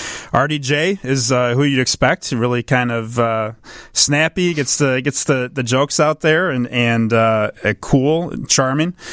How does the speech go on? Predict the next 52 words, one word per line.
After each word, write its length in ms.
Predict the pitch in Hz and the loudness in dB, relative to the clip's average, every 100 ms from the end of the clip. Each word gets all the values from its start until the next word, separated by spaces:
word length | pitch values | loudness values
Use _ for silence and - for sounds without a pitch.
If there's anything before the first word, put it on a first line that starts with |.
| - - - | -16 -20 0
And 460 | 123 123 123 123 - - | 2 4 2 0 -2 -6
Jon 240 | 139 147 180 | 0 2 2
Favreau 380 | 165 160 147 | 2 2 0
is 100 | 127 | -2
really 220 | 117 131 127 | 0 0 0
im-, 160 | 123 | -2
impressed 460 | 131 117 120 113 - | -2 2 2 0 0
with, 180 | 117 107 | -2 0
just 220 | 123 - | 0 2
a, 120 | 123 | 0
a 120 | 113 | 0
real, 560 | 110 120 123 123 117 110 | 2 2 4 4 2 0
uh, 480 | 92 107 101 98 92 - | 0 2 2 0 -4 -4
well-spoken 680 | 127 120 127 - 127 123 117 | 2 2 2 2 0 2 0
guy, 320 | 113 117 117 | 2 2 0
really 260 | 110 113 113 | 2 0 2
gives 240 | 113 110 | 0 2
you 300 | 117 107 - | 2 0 -4
a, 60 | - | -2
a 280 | 107 101 110 | 0 2 2
real 380 | 117 113 107 - | 4 2 0 0
insightful 840 | 120 113 120 117 - 113 107 101 - - - - _ - | 0 0 0 -4 0 0 0 -4 -12 -20 -20 -20 _ 0
response 680 | 117 - 127 120 117 110 | 2 2 0 0 -4 -4
and, 160 | 113 107 | -4 -2
and 160 | 113 113 | -2 2
back 200 | 117 113 | 2 2
and 140 | 107 | -2
forth. 380 | - 113 113 110 | 2 2 2 0
And 120 | 107 | -2
he 160 | 104 131 | 2 2
did 200 | 131 127 | 2 2
a, 600 | 120 104 90 - - 120 123 | 0 -2 -6 -4 -2 0 0
a, 40 | |
a 40 | |
real 160 | 123 127 | 0 0
good 160 | 123 117 | 0 2
job, 240 | 120 117 | 2 2
both 160 | 120 - | 0 2
those 220 | 120 107 | 0 2
guys, 320 | 120 113 104 | 0 0 0
with 60 | 117 | -2
their 100 | 113 | 0
back 260 | 113 107 | -2 -2
and 100 | 107 | -4
forth. 360 | - 113 107 - | 2 2 2 -2
It 80 | 107 | 0
was 220 | 107 - | 0 0
for 120 | 117 | -2
the 80 | 107 | 0
Gene 220 | 117 110 | 0 0
Siskel 480 | - 110 - 110 98 | 0 0 2 0 2
Foundation, 760 | 113 110 110 107 - 107 104 | 0 2 0 0 0 2 0